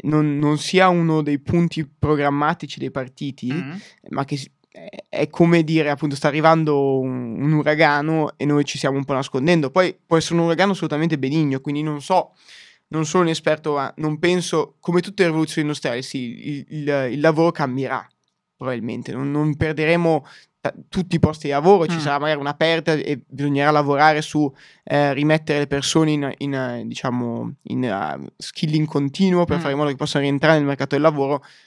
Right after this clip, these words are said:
Speaker 1: ma tutte le rivoluzioni industriali comportano dei cambiamenti. Io quello che, che ho detto anche prima è che temo che l'Europa lo stia completamente ignorando. Quindi quello che noi abbiamo nel programma è dire,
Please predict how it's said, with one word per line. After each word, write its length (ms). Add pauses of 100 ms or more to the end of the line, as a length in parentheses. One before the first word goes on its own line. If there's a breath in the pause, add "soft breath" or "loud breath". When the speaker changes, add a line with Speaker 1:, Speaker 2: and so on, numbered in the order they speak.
Speaker 1:
ma 100
tutte 240
le 60
rivoluzioni 320
industriali 300
comportano 360
dei 100
cambiamenti. 640 (220 soft breath)
Io 120
quello 200
che, 140
che 180
ho 40
detto 200
anche 160
prima 180
è 40
che 100
temo 220
che 100
l'Europa 300
lo 60
stia 160
completamente 480
ignorando. 580 (340 soft breath)
Quindi 200
quello 160
che 100
noi 100
abbiamo 240
nel 100
programma 380
è 60
dire, 340